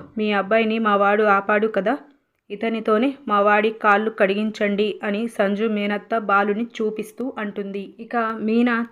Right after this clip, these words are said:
చాలా షాక్ అవుతుంది. "బావగారికి కాలు కడగడానికి బామర్దికి నామోషియా?" అని సంజు మేనత్త అంటూ ఉంటే,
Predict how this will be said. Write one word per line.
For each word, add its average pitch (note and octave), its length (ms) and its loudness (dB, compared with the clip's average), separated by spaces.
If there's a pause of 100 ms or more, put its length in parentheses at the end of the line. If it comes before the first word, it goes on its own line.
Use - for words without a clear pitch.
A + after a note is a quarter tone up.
చాలా G#3+ 200 2
షాక్ G#3 340 -4
అవుతుంది. G#3 520 -2 (220)
"బావగారికి A3+ 720 0
కాలు G#3+ 360 0
కడగడానికి G#3+ 760 -2 (260)
బామర్దికి A3 640 -2
నామోషియా?" G#3+ 680 -4
అని A3 180 -6
సంజు G#3 360 -6
మేనత్త G#3 440 -6
అంటూ G#3 320 -4
ఉంటే, G#3 380 -4